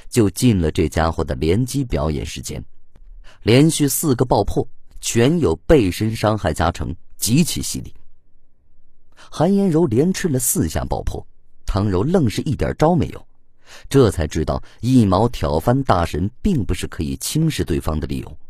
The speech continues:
一毛直接挑死的话还差不多。四记爆破一完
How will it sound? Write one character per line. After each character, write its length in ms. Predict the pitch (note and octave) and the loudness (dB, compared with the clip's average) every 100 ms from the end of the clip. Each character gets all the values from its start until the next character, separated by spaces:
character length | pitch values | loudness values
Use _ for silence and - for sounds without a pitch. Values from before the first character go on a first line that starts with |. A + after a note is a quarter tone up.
| - - - - - | -16 -20 -20 -20 -6
一 220 | F#3 A#2+ | -2 2
毛 280 | F2 B2+ D3 - | 4 2 0 -4
直 140 | - D#3+ | -2 2
接 140 | F3 | 2
挑 360 | - - F#2+ F#3 | 2 0 2 2
死 140 | - | 0
的 100 | - | -4
话 220 | C#2+ C#2+ - - | -4 -4 -6 -8
还 100 | - | -6
差 200 | - D#2+ | -2 -4
不 100 | - | -2
多。 160 | - - - - - - - - - - - - - _ _ - - - - - | -4 -4 -8 -14 -14 -14 -14 -14 -16 -16 -18 -20 -20 _ _ -20 -20 -20 -20 -18
四 280 | - - D3+ | -6 4 4
记 160 | B2+ C#3 | 4 2
爆 180 | C3 C3 | 4 2
破 180 | - C3 | 2 0
一 120 | A#2 | 2
完 240 | D#2+ F2+ | 0 -2